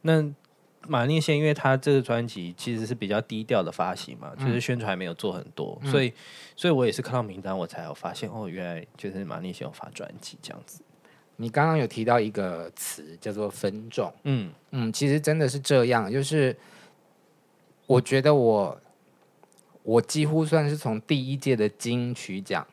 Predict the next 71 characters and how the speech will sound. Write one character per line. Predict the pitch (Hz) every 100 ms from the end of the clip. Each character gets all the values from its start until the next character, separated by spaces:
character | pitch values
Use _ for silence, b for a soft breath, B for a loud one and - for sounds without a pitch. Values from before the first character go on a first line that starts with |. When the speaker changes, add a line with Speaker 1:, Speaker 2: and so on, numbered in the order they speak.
| -
Speaker 2:
嗯。 | 131 101 82
Speaker 1:
我 |
就 | - 127
开 | 117
始 | 101
在 | 82 90
看 | - 98
了。 | 65 - -
Speaker 2:
哎， | 110 113
现 | 135
在 |
三 | 127 127
十 | 110
三 | 113 113
届， | 117
大 | 113
家 | 110
去 | 107
捡。 | 110 - - - 220
Speaker 1:
<laughs> | - 208 202
对， | - - - - _ B B B -
那 | 190 147 - _ _ _ _ _ _ - - _ -
Speaker 2:
三 | - 196
十 | 196
三 | 156 170 170
年 | 123
其 | 123
实 | 135
很 | 139 117 135
久 | - - 101
哎。 | 104 110 -
Speaker 1:
嗯， | 196 156 - _ _ _
第 | - 156
一 |
届 | 151
是 | 147 151
崔 | 139
台 | 139 107
金 | 98 107 113
主 | 82
持 | 73 - -
的， | - 95
<laughs> |
然 | 101
后 |
还 | 131 135
要 | 120
歌 | - 117
唱 | 113 113
比 | 95 80
赛 | - 101 78
这 | 78
样 | 85 -
子。 | -
Speaker 2:
歌 | - 262
唱 | 269 269
比 | 170
赛 | 143 220
是 | 208
什 | 208 156
么？ | 110 104 98 90
Speaker 1:
就 | 214
是 | 233
入 | 226 220
围 | 151
的 | 147 160
歌 | 170 185
手 | 165
要 | 127 180
上 | 196 151
台 | 127 117